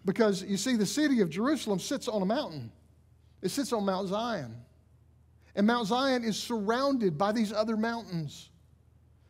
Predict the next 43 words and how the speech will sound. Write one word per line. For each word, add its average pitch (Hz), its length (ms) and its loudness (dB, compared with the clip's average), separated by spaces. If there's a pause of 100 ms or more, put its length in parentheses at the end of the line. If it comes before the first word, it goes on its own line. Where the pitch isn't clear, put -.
(220)
And 190 80 0
so 220 140 2
when 208 220 2
they 240 140 2
were 233 160 0
there, 220 340 2
they 185 120 2
could 196 160 -4
look 208 160 -2
around 196 280 -2
and 170 100 -2
see 214 200 -6
exactly 185 600 -6
what 160 180 -6
the 165 60 -16
psalmist 180 500 -6
was 139 140 -14
talking 175 380 -10
about. 113 300 -14 (1040)
He 165 80 -8
said, 175 160 -6
"You 175 80 -2
see 226 220 -6
this 190 200 -6
mountain, 190 400 -6
you 147 80 -6
see 208 220 -8
it's - 140 -6
surrounded 165 500 -6
by 175 120 -4
mountains. 185 360 -4
This 285 240 -8
is 233 220 -12
what 208 240 -10
you 180 220 -8
are 160 140 -8
like 202 220 -14 (1200)
when 190 140 0
your 170 120 2
faith 185 560 -8 (680)
is 147 160 -8
in 143 120 -6
God." 160 400 -12